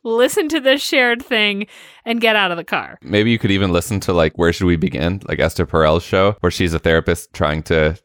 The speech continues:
Speaker 2: resolve conflict between couples. And she also has, has another show where she's trying to resolve conflict between, um,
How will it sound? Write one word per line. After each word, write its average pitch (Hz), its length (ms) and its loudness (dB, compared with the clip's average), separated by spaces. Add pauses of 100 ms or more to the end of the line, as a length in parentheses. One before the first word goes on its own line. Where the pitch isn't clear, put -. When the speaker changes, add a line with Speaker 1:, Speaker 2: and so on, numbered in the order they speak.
Speaker 2:
resolve 85 320 0
conflict 82 500 -2
between 98 300 -2
couples. 104 400 0
And 80 80 -4
she - 80 -2
also 80 220 0
has, 78 280 -2 (380)
has 80 140 0
another 80 200 2
show 80 220 -2
where 78 140 2
she's - 180 -14
trying 80 180 -2
to 80 60 0
resolve 78 260 0
conflict 78 460 -4
between, 73 520 -4
um, 67 320 -4